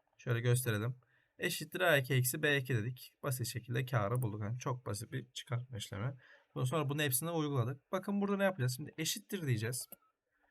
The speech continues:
Şimdi bizim karımızın ne olduğu belli değil mi? C ikideki sayı bizim karımız. Tamam. Şimdi biz burada oran, yüzde arıyoruz değil mi? Yüzdelik olarak arıyoruz. O yüzden yüzle çarpacağız. Sonrasında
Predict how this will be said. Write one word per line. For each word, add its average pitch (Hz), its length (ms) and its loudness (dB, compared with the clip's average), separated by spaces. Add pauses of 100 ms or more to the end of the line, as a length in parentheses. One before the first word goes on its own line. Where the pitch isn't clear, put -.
(380)
Şimdi 175 260 -6
bizim 226 300 0
karımızın 214 540 4
ne 220 80 4
olduğu 196 280 2
belli 185 220 2
değil 185 120 0
mi? 113 160 2 (340)
C 180 200 4
ikideki 175 360 -4
sayı 170 200 2
bizim 156 200 0
karımız. 120 540 4 (760)
Tamam. 143 340 2 (260)
Şimdi 202 200 0
biz 202 120 2
burada 202 220 4
oran, 139 500 8
yüzde 127 320 10
arıyoruz 104 420 6
değil 170 120 -2
mi? 104 160 -2 (100)
Yüzdelik 127 400 4
olarak 98 340 2
arıyoruz. 98 360 -4
O 185 140 2
yüzden 196 280 0
yüzle 143 280 2
çarpacağız. - 600 -4 (1000)
Sonrasında 202 840 4